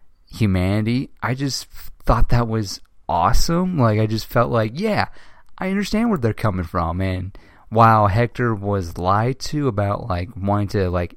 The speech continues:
instruct rules or whatever, I just felt like, yeah, you get where they're coming from. And, yeah,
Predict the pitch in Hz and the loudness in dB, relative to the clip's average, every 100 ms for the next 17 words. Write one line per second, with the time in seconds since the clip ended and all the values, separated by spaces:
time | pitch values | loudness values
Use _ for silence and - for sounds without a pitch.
0 | - - 92 - - - 113 104 104 - | -14 -10 -8 -10 -12 -8 0 2 2 -2
1 | 85 90 104 127 123 120 135 147 147 160 | -6 0 2 4 2 0 0 0 -2 -4
2 | - - - - - - - - - - | -6 -18 -20 -20 -20 -20 -20 -20 -4 2
3 | 151 165 170 170 160 143 143 - - - | 2 2 -2 0 2 0 -2 -14 -20 -20
4 | _ _ _ - 156 156 160 104 - - | _ _ _ -6 4 6 6 2 -2 -8
5 | 127 127 151 156 147 131 - 135 143 113 | -6 -2 -2 0 0 -2 -2 -2 -2 -2
6 | - 82 - - 107 113 117 113 - - | -4 -8 -8 -6 -4 -2 -4 -6 -10 -18
7 | - - - - - 156 156 | -20 -20 -18 -12 0 2 2